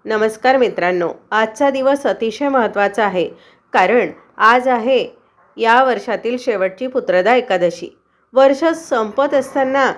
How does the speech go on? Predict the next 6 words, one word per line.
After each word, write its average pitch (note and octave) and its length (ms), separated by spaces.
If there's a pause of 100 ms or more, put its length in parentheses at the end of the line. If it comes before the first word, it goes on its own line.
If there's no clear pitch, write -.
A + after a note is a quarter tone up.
(140)
आपल्या A#3 380
मुलांच्या A#3 500
आयुष्यातील B3+ 580
सर्व B3 360
विघ्ने, A3+ 420 (340)
नजरदोष A3+ 720